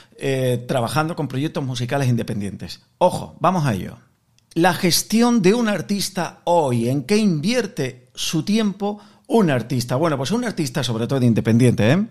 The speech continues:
Hablamos de artistas independientes. Un artista o integrante de una banda invierte la gran parte de su tiempo en componer canciones, en grabar vídeos, eh, musicales, en editar esos vídeos, en grabar maquetas, en producir canciones,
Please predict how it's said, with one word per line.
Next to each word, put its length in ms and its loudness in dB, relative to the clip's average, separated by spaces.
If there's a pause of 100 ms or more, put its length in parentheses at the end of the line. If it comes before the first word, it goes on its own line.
(160)
Hablamos 400 -2
de 60 -2
artistas 420 -4
independientes. 640 2
Un 140 2
artista 640 -4
o 120 2
integrante 540 -4
de 60 -6
una 100 -4
banda 380 2 (340)
invierte 600 2
la 160 2
gran 480 2
parte 480 2
de 100 0
su 140 -4
tiempo 500 2
en 240 2
componer 460 -2
canciones, 600 2 (320)
en 300 0
grabar 400 0
vídeos, 920 2
eh, 440 0
musicales, 720 -2
en 100 -2
editar 320 -2
esos 240 -4
vídeos, 480 -2
en 140 -2
grabar 340 -4
maquetas, 680 -2 (260)
en 160 0
producir 600 0
canciones, 1040 0